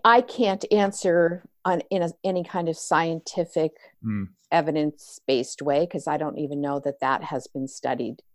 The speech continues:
Speaker 1: in
Speaker 2: Yeah.
Speaker 1: the way that you're asking the question. But I would say that anything that we bring our awareness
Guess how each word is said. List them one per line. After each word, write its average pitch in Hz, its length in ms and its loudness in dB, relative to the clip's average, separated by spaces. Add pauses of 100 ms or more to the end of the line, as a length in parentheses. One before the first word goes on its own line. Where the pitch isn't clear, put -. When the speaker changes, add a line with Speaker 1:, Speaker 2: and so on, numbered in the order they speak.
Speaker 1:
in 147 120 -2
Speaker 2:
Yeah. 135 40 0
Speaker 1:
the 127 80 -2
way 127 180 0
that 123 160 -2
you're 123 120 -2
asking 151 420 -2
the 151 80 -4
question. 175 580 -4 (520)
But 185 160 10
I 170 100 10
would 170 220 4
say 165 320 6 (100)
that 160 380 8
anything 202 580 6
that 160 220 6
we 151 180 4
bring 156 300 4
our 151 160 10
awareness 165 560 4